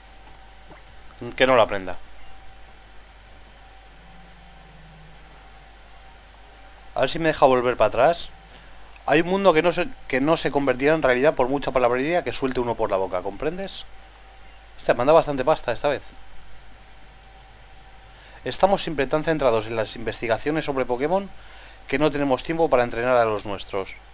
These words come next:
Pero que sepáis que nuestros compañeros del laboratorio secreto A son unos genios de los combates y os van a dar una buena lección.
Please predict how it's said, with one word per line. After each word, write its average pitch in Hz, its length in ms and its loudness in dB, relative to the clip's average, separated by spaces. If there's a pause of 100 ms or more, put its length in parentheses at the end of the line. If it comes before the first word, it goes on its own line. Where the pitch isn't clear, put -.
(800)
Pero 120 180 2
que 120 100 -4
sepáis 165 360 2
que 127 140 -2
nuestros 120 300 -6
compañeros 139 480 0
del 143 140 0
laboratorio 127 460 2
secreto 113 440 0
A 190 120 2 (380)
son 139 220 -2
unos 139 260 2
genios 156 320 0
de 131 80 0
los - 160 -2
combates 101 560 -4
y 120 80 -10
os 113 100 -6
van 139 140 2
a 135 60 2
dar 151 120 2
una 135 140 -2
buena 110 240 -2
lección. 90 400 -10